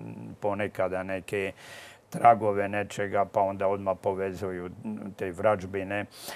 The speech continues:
i, i uplaše se. Međutim, Sveti Ivan ima jedan prekrasan tekst, e, kaže: "Dječice, vi ste pobijedili zloga." I odmah govori dalje zašto, jer je jači onaj koji je u vama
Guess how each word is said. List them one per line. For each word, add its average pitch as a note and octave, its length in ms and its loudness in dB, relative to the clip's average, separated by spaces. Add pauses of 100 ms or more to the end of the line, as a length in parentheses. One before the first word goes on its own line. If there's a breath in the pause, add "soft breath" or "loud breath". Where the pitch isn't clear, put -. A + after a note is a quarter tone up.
(160 loud breath)
i, A#2+ 180 4
i A#2+ 140 2
uplaše A#2 580 6
se. G#2 180 -2
Međutim, G#2+ 640 2 (360 loud breath)
Sveti A2+ 600 2
Ivan A#2+ 240 6
ima A2 220 2
jedan G#2+ 260 2
prekrasan A2+ 720 2
tekst, - 520 -2
e, F#2+ 240 -2
kaže: G#2 500 2 (140)
"Dječice, A#2 640 2
vi A#2+ 240 2
ste B2 240 -2
pobijedili A#2 840 4
zloga." G#2+ 640 4 (420)
I G#2+ 100 -2
odmah G#2+ 280 2
govori A2 380 2
dalje G#2 280 4
zašto, G#2 440 6
jer G#2 200 2
je G2+ 200 0
jači C3 400 8
onaj B2 320 4
koji A2+ 320 0
je G#2+ 100 2
u A2 120 2
vama C#3 400 2